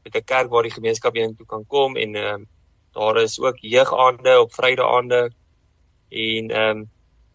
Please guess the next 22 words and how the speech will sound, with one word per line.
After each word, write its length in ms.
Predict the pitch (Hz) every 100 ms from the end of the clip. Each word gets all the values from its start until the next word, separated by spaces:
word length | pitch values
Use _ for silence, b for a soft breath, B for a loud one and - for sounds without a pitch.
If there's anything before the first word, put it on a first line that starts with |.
| _ -
ja, 100 | 131
so 120 | 131
net 140 | 143 156
so 60 |
vinnig 320 | - 160 151
in 60 | 151
'n 60 | 135
netedop, 480 | 131 135 127 123
dit 160 | 117 117
is 320 | 143 - - -
van 160 | 156
die 100 | 160
goedjies 340 | 147 143 139 127
waarvoor 400 | 117 117 - 120
die 320 | 117 120 117 -
transformasiekant 1700 | 120 113 123 113 110 123 135 139 120 - - - _ - 123 113 -
van 180 | 120 113
die 340 | 113 110 107 - _ _
organisasie 760 | - 117 123 - 120 117 123 113
voor 200 | 120 113 _ -
betrokke 500 | 113 - 123 113 - -
is. 220 | -